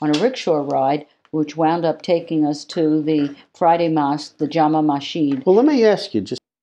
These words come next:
Speaker 2: you say Red Fort, but what exactly is it that there are these forts?
Speaker 1: They were formerly British forts,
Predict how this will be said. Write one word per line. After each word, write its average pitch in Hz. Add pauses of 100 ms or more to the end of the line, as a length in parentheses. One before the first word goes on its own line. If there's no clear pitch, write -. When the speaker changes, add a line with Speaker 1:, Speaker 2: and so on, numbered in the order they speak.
Speaker 2:
you 127
say 151
Red 113
Fort, -
but 110
what 151
exactly 131
is 95
it 101
that 90
there 98
are 92
these -
forts? -
Speaker 1:
They 190
were 190
formerly 202
British 170
forts, 170